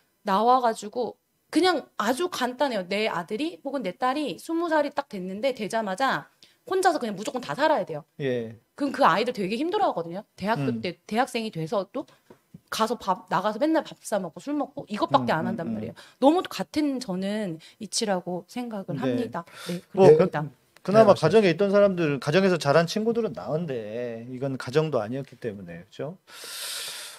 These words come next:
Speaker 3: 그 좀 우리 서울의 소리 시청자 여러분들 그리고 그다음에 저 양이삼 티비 시청자 여러분들 조금 오해할 수 있는 그런 소지가 있어서 지금 댓글에 뭐 신천지 냄새가 난다 <laughs> 이런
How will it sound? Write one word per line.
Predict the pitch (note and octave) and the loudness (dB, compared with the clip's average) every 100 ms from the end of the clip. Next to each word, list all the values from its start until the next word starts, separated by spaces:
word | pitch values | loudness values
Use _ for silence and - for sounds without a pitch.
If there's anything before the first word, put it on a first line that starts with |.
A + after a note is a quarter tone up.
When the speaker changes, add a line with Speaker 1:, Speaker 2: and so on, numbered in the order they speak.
| - | 4
Speaker 3:
그 | D3+ D#3 D#3 D3+ D3 | 8 12 12 10 8
좀 | D#3+ D#3+ | -2 0
우리 | C3+ D#3+ D3+ _ - | 0 0 -4 _ -4
서울의 | - G3+ G#3 | 4 6 6
소리 | F#3+ | 4
시청자 | F3+ - A3+ A3 G3 | 2 2 6 8 8
여러분들 | F3+ D3+ D#3 D3 D3 | 6 2 0 4 4
그리고 | - C#3 C3+ C#3 | 4 -2 0 2
그다음에 | B2+ B2 B2+ C3 A2+ | 2 2 2 0 -2
저 | - A2 G#2+ | 2 2 4
양이삼 | G#2 B2+ D3 D3 | 2 2 0 0
티비 | C3+ C3 | -2 -4
시청자 | - F#3+ F3+ | -2 2 4
여러분들 | D3+ C3 B2+ | 4 2 -4
조금 | - C#3+ C#3+ | -6 -4 -2
오해할 | G2+ B2+ F3 F3 | 4 6 8 8
수 | E3 D#3+ | 6 -2
있는 | C#3 | -2
그런 | C3 B2 | -2 -2
소지가 | A2+ D3+ D#3 D3 B2+ | -4 -8 -6 -2 -2
있어서 | G#2 A#2+ A2 G#2+ | -2 -2 0 0
지금 | G#2+ A2+ A#2+ A#2 - - - | -2 -4 -4 -6 -14 -10 -2
댓글에 | B2+ F3+ D#3 D3 | 2 8 10 10
뭐 | B2+ | 8
신천지 | B2 G3 G#3 F3 | 2 0 -2 -2
냄새가 | D3+ B2+ C3 B2 | -4 -2 -2 0
난다 | A2+ D3 | 2 2
<laughs> | - | 8
이런 | D#3 | 8